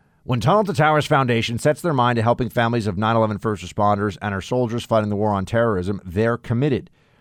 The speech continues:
This year alone, they're helping two hundred families move into mortgage-free homes with the help of your donations. That's a remarkable effort on its own, but that's not all the Tunnel to Towers Foundation has done. They've dedicated the summer months of August and September to honor those first responders of nine eleven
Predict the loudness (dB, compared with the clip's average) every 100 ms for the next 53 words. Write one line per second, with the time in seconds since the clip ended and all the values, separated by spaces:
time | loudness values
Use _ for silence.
0 | _ _ -4 -4 0 2 4 4 4 2
1 | 0 -2 -4 -10 -8 -6 -2 0 0 0
2 | 0 -4 -2 0 0 0 -2 -2 -2 0
3 | 0 0 2 0 -2 -4 -2 0 0 -2
4 | -4 -4 -4 -2 -6 -6 -4 -2 0 0
5 | -2 -4 -10 -16 _ _ _ -4 0 2
6 | 2 4 2 2 0 0 0 -4 -4 -6
7 | -8 -8 -8 -6 -2 -2 0 2 4 4
8 | 2 0 -2 -2 -2 0 0 -2 -4 -4
9 | -4 -6 -10 -6 -6 -6 -12 _ _ _
10 | -2 0 2 2 2 0 0 0 0 0
11 | 2 0 0 -2 2 2 2 -2 -2 -4
12 | -4 -4 -2 0 -2 -6 -4 -2 0 0
13 | 0 -2 -2 0 0 -6 0 2 2 0
14 | -4 -2 0 2 2 2 -2